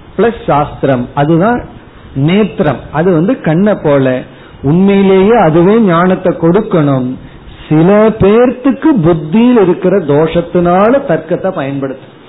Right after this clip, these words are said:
கண்ணு ஒழுங்கா இருந்தா கண்ணாடி வேண்டாம், கண்ணு ஒழுங்கா இல்லைன்னா தான் கண்ணாடி தேவை. ஆகவே கண்ணாடிங்கிறது ஆப்ஷன், உபநேத்திரம்ங்கிறது ஆப்ஷன்.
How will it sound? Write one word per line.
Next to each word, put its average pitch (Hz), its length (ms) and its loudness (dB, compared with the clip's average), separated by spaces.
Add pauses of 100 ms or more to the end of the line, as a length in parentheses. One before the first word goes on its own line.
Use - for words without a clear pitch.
(320)
கண்ணு 180 320 0
ஒழுங்கா 196 380 2
இருந்தா 185 260 0
கண்ணாடி 175 420 -2
வேண்டாம், 160 400 -2 (720)
கண்ணு 156 280 -4
ஒழுங்கா 147 500 0
இல்லைன்னா 165 640 2
தான் 185 280 0
கண்ணாடி 147 480 0
தேவை. 127 460 -2 (320)
ஆகவே 156 520 0
கண்ணாடிங்கிறது 180 1300 0
ஆப்ஷன், 131 580 -4 (180)
உபநேத்திரம்ங்கிறது 151 1120 -2 (160)
ஆப்ஷன். 135 540 -6